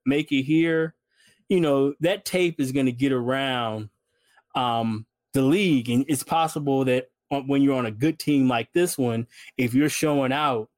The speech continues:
that, um, you know, somebody else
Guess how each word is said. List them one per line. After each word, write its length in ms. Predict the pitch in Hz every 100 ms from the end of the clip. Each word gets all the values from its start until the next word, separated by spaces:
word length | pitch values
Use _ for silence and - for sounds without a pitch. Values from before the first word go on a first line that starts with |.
| _ _ _ -
that, 140 | 123
um, 560 | 120 117 117 113 113 - _ _
you 120 | 151 127
know, 60 |
somebody 480 | 113 143 139 131 131
else 400 | 147 143 131 -